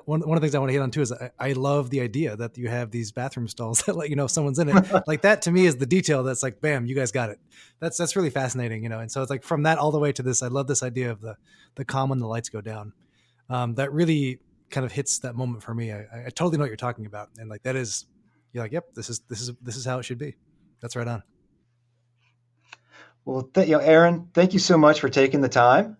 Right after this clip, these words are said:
Speaker 2: uh, out of your busy day out there, uh, re-, reinventing and reimagining what, uh, uh, an event experience is like. It's, it sounds busy, um, especially,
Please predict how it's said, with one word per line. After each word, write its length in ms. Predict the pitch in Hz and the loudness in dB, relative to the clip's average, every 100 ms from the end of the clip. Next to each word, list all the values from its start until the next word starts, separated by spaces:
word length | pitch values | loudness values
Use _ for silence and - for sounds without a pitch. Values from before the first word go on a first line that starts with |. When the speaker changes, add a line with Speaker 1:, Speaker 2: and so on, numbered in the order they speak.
| - | 4
Speaker 2:
uh, 60 | |
out 260 | 131 131 135 | 6 8 6
of 80 | 131 | 6
your 100 | 127 | 4
busy 300 | 120 113 123 | 4 4 6
day 340 | 120 120 165 | 8 8 6
out 300 | 143 131 123 | 6 6 8
there, 260 | 127 127 123 | 8 8 8
uh, 140 | 120 | 6
re-, 500 | 113 131 131 131 131 - - - | 6 4 4 2 -2 -16 -20 2
reinventing 720 | 147 143 135 127 135 139 156 | 6 6 6 6 6 6 4
and 80 | 131 | 4
reimagining 800 | 127 127 120 120 123 135 135 131 | 6 6 6 6 4 2 2 6
what, 180 | 123 | 4
uh, 340 | 113 131 113 - | 4 4 4 4
uh, 220 | 139 117 | 2 0
an 240 | 113 117 113 | 0 -2 0
event 240 | 117 131 | 2 2
experience 460 | 135 - 131 127 120 | 0 0 4 4 2
is 140 | 107 | 2
like. 360 | 107 117 160 - - | 6 6 4 -4 -18
It's, 240 | 113 - | -16 -14
it 160 | - - | -12 0
sounds 220 | 131 120 | 2 2
busy, 420 | 101 113 123 - - _ _ _ _ _ _ - | 0 0 0 -2 -8 _ _ _ _ _ _ 4
um, 340 | 131 123 123 | 6 6 4
especially, 720 | 123 - 127 123 127 117 117 | 0 4 4 6 2 2 0